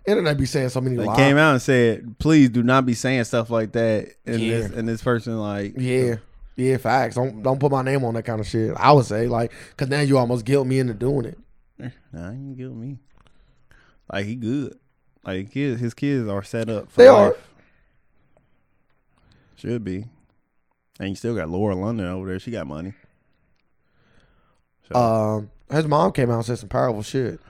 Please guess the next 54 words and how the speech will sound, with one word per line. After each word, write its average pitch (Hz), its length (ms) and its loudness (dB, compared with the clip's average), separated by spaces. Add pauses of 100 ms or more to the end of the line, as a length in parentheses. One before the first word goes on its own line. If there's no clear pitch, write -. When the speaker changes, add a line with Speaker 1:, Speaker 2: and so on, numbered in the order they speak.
(200)
Speaker 2:
I 170 100 -2
didn't 226 140 0
even 147 160 4
hear. 160 180 4
I 113 60 2
kept 165 260 2
seeing 131 260 -2
it 87 100 -8
though. 92 80 -6
Speaker 1:
Pretty 92 140 0
Speaker 2:
I 131 40 0
didn't 135 160 4
Speaker 1:
good. 107 60 0
Speaker 2:
listen 101 260 -6
to 92 80 -6
it - 80 -16
though. 95 160 -8
Speaker 1:
Pretty 143 220 0
good. 131 160 0
I, 120 120 2
I - 140 2
like, 147 220 4
I 147 100 2
like 147 260 2
her. 135 200 2
I, - 200 -2 (380)
I 143 80 6
like 143 280 4
her 135 160 4
look. 131 320 0
Her, 123 300 2
her 127 100 2
look 123 240 0
at, 117 240 -2
her 123 140 0
look 120 180 0
at 120 120 -6
the 120 60 -8
world. 113 400 -4 (1300)
Speaker 2:
Oh, 110 160 2
she 123 140 -2
was 110 80 0
like, 107 160 -2
"Yeah, 117 60 0 (300)
it 120 160 -2
happened." 113 1080 -4
Da, 104 60 -4
da, 110 160 -4
da. 107 80 -4
Speaker 1:
Kinda 180 240 4
like, 147 420 4
you 156 100 -6
know, 151 120 -4
like, 135 400 0